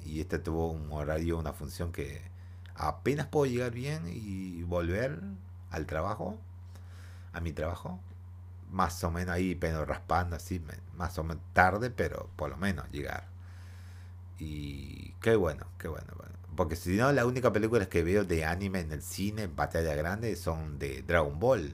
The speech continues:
Y no sé cuánto tarda un Dragon Ball en estrenarse cada película nueva. Cuatro años, cinco años y s-,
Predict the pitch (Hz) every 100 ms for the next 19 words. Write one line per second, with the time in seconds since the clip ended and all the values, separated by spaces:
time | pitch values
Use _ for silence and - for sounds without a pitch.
0 | - - - - - - - - - -
1 | 73 - 78 82 76 80 80 80 73 76
2 | 76 73 73 85 76 71 67 - - -
3 | - - - 78 85 - - 80 69 -
4 | 76 90 80 73 76 123 98 71 - -
5 | - - - - - - - - 95 -
6 | 85 90 110 80 95 85 78 104 113 80
7 | 78 - - - - - - - -